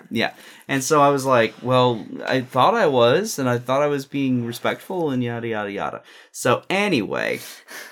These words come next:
Speaker 2: So if you guys are new to this channel, uh, welcome. If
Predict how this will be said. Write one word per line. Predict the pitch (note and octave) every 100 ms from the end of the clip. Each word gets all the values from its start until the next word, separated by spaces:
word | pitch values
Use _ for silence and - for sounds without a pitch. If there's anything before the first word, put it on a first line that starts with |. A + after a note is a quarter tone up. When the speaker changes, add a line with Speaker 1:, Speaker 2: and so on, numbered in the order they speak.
| A#4+ - - -
Speaker 2:
So | - F4
if | F4+
you | D4+
guys | C4+ B3
are | A#3
new | A3 A3+
to | A3+
this | G3 G3+ G#3
channel, | - F#3 F#3+ F#3+ F3+ -
uh, | E3+ E3+ D#3+ D#3+ D#3 D#3 -
welcome. | E3+ E3 C#3+ D#3+ A3+ D4 A#4 G#4+
If | G3